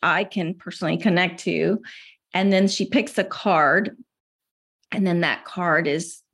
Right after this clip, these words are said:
the meditation, sets the tone for the meditation. And then we go into our silent meditation. So,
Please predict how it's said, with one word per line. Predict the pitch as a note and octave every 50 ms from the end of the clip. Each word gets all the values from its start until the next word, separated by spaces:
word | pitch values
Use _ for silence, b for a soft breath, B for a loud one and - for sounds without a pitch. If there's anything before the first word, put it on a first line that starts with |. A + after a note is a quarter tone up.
| - - _ _ _ _ _ -
the | F#3+
meditation, | F#3+ F#3 F#3+ F#3 E3 D#3+ E3 - - F3 E3 E3 - F3 -
sets | F3 - F#3+ F#3+ -
the | - F#3
tone | F#3 - F3+ E3+ D#3+ E3
for | E3 -
the | -
meditation. | D3 B2+ A#2 - G#2+ - - F3+ C#3 - - F3 C#3+
And | - D3+ D3
then | D#3 E3+
we | E3 D#3
go | D3+ C#3+ C#3+
into | C#3 D3 C#3 - D3
our | - D#3+
silent | E3 - - - A2 A2+ G2+ - -
meditation. | B2 B2+ - - - - E3 - - - - - D3 -
So, | - G#3 F#3 G#3+